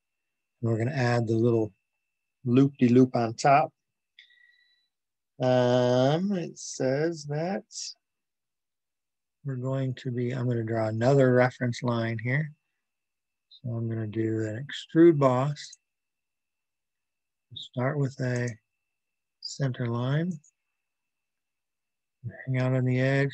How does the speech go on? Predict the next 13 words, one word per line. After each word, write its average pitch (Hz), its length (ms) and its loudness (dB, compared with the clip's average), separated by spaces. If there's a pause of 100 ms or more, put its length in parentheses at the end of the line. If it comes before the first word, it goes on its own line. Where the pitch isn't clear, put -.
till 131 120 -4
my 120 100 -2
center 143 460 -2
line 143 400 2
pops 143 400 -6
up. 185 180 0 (1400)
And 120 100 2
I'm 117 80 2
just 113 180 -4
gonna 117 160 2
draw 113 320 2
a 113 60 0
line 113 480 -2